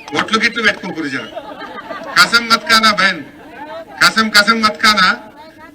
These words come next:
अपने पैसे, अपने से लूटे से पैसा है,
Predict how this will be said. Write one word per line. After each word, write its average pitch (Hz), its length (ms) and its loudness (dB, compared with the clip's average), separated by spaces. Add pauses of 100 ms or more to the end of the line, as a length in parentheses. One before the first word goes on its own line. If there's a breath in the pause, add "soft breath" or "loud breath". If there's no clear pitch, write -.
(120)
अपने 165 280 2
पैसे, 220 340 2
अपने 214 340 4
से 226 120 2
लूटे 214 380 2
से 233 120 4
पैसा 214 380 0
है, 190 180 2